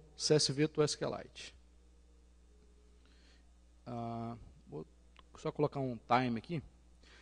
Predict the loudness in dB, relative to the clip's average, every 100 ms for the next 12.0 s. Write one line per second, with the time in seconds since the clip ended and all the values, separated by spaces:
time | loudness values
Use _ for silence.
0 | -20 4 10 12 12 12 12 12 10 2
1 | 0 -2 -8 -2 8 12 12 12 12 12
2 | 10 8 6 6 4 2 4 4 4 2
3 | 2 -2 -2 -2 8 8 8 4 0 0
4 | -2 2 2 0 0 0 0 2 0 0
5 | -10 -2 6 12 12 12 12 10 8 4
6 | 4 2 0 0 0 0 2 2 2 -2
7 | -14 -20 -20 -20 -6 -2 0 0 -2 2
8 | 2 2 2 2 4 4 6 4 2 -6
9 | -18 -20 -20 -20 -20 -20 -20 -20 -20 -20
10 | -20 -20 -20 -20 -20 -20 6 10 12 12
11 | 12 12 10 10 8 6 6 2 -4